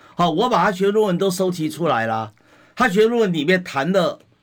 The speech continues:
谈了很多。马上第一个，我，我认为共识决是一定要取代多数决啦，好，因为你三个人嘛，三个人里面有两个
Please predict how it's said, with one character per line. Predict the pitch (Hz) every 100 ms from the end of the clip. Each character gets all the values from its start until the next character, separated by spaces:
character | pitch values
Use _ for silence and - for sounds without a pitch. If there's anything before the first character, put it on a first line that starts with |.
| _
谈 | - 180
了 | 214
很 | 190 135 92
多。 | 92 151 143 -
马 | 139 127
上 | - 202 - _ _ _ _
第 | 285 254 226
一 | 208
个， | 185 - _ _ _ _
我， | 156 156 156 185
我 | 151 170
认 | 247
为 | 175 139
共 | 233 180
识 | 135 185
决 | 123 104
是 | 107 170
一 | 101 135
定 | - 202 139
要 | 135
取 | - 113
代 | 90 139
多 | 117 123 123
数 | 135
决 | 95 92
啦， | - 90 - _ -
好， | 135 113
因 | 214
为 | 214 180 -
你 | 135
三 | - 196
个 | 175
人 | 127 101
嘛， | 107
三 | 107 214
个 | 208
人 | 165 143
里 |
面 | 127
有 | 156
两 | 156 113 87
个 | - 101